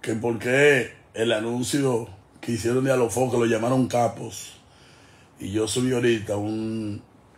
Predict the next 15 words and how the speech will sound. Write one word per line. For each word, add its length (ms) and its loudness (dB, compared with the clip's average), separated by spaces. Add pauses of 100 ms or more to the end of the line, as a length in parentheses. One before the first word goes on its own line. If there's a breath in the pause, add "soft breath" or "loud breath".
(880)
un 160 -2
video, 240 4
me 120 0
hice 280 4
eco, 240 -10 (640 soft breath)
y 120 -8
dije 260 2
que 80 0
la 140 2
palabra 360 2
capos, 1300 -2 (140)
que 180 2
la 180 4
palabra 460 4
capos 960 2